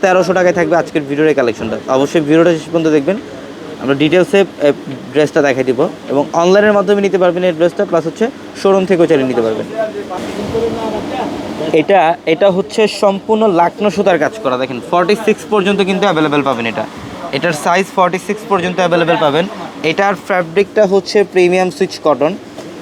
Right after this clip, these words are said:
এবং এই যে দেখেন, গলার প্যানেল থেকে শুরু করে একদম নিচের প্যানেল পর্যন্ত, একদম নিচের প্যানেল পর্যন্ত সম্পূর্ণ লাকনো সুতার কাজ করা। আর স্লিভের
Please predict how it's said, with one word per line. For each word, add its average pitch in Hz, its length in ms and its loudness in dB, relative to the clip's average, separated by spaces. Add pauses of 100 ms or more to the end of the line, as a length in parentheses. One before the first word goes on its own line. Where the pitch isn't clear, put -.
এবং 156 160 2 (140)
এই 143 80 0
যে 147 120 4
দেখেন, 147 180 0 (100)
গলার 151 340 4
প্যানেল 160 320 2
থেকে 135 220 2
শুরু 147 200 2
করে 131 220 0
একদম 127 200 -4 (460)
নিচের 185 320 2 (100)
প্যানেল 160 320 2
পর্যন্ত, 117 300 -4 (640)
একদম 147 260 0 (100)
নিচের 185 280 0 (100)
প্যানেল 170 320 2
পর্যন্ত 135 260 -2 (200)
সম্পূর্ণ 180 340 0 (120)
লাকনো 156 280 -4
সুতার 165 260 0
কাজ - 100 0 (100)
করা। 143 160 2 (360)
আর 127 140 -2
স্লিভের 175 320 4